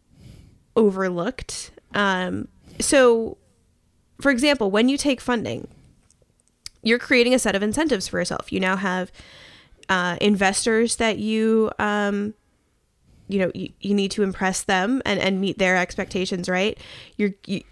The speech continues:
if you have employees, you're giving them shares. And so everyone is having incentives towards specific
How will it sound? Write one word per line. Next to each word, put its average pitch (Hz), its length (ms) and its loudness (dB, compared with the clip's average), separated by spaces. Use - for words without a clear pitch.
if 196 120 -2
you 214 80 4
have 190 120 4
employees, 196 580 0
you're 208 100 2
giving 185 280 -2
them 175 140 -2
shares. 196 480 0
And 220 80 0
so 196 140 2
everyone 233 360 4
is 208 100 0
having 196 380 -2
incentives 196 500 0
towards 196 280 -2
specific - 580 -2